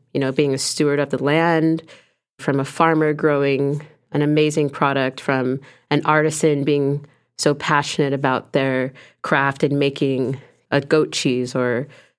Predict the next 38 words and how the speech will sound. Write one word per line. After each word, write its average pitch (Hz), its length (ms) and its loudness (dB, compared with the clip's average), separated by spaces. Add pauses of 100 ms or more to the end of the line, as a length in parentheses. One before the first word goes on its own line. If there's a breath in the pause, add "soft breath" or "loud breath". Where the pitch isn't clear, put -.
(100)
a 151 80 0
rancher 147 760 0 (260 loud breath)
that 135 260 0 (280)
raised 147 480 0
this 139 200 -2
amazing 147 480 0
calf 143 520 -2
or 127 140 -4
milk, 147 420 0
or, 123 140 0
you 143 100 0
know, 131 160 2
the - 180 -2
entire 160 520 0 (420 loud breath)
sort 151 160 0
of 147 160 -8 (380)
smaller 147 760 0
footprints 139 640 0
that - 200 -2
make 139 240 0
up 127 320 -2
the 147 180 0
end 139 160 2
result 131 540 0 (300)
adds 139 280 0
up - 120 0
to - 140 -4
the 135 80 -2
bigger 135 480 -2
equation, - 600 -4 (400 loud breath)
you 147 80 4
know. 135 100 2
And 135 140 0
then 135 100 0
from 139 140 0
the 120 80 0
chef 220 240 0
standpoint, 151 580 0